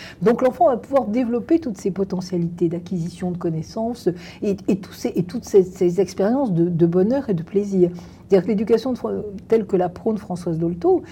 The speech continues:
c'est vraiment pas du tout une mise en conformité avec le monde, c'est-à-dire, euh, conduis-toi comme ça, histoire de, d'enquiquiner personne. C'est pas du tout ça. C'est vraiment, euh, conduis-toi comme ça pour, pour vivre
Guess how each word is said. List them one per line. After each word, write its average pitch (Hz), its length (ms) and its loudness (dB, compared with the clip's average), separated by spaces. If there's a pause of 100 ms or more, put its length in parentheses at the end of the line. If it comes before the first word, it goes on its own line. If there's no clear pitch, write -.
(220)
c'est 196 200 2 (160)
vraiment 277 300 2
pas 269 160 -2
du 220 180 -2
tout - 200 0
une 220 100 0
mise 220 180 0
en 214 80 -4
conformité 196 540 2
avec 190 120 -2
le 175 100 4
monde, 240 300 0
c'est-à-dire, 175 400 -4
euh, 156 160 -6 (120)
conduis-toi 208 400 -2
comme 180 180 -2
ça, 233 220 -4
histoire 185 320 -4
de, 170 140 -2
d'enquiquiner 170 520 -4
personne. 226 460 0 (300)
C'est 196 180 4
pas 208 180 2
du 196 240 2
tout 254 140 -6
ça. 190 280 -4
C'est 190 200 2
vraiment, 220 600 2
euh, 220 40 -4
conduis-toi 202 480 -4
comme 196 160 0
ça 277 180 -2
pour, 240 320 -8
pour 202 460 -6
vivre 277 340 2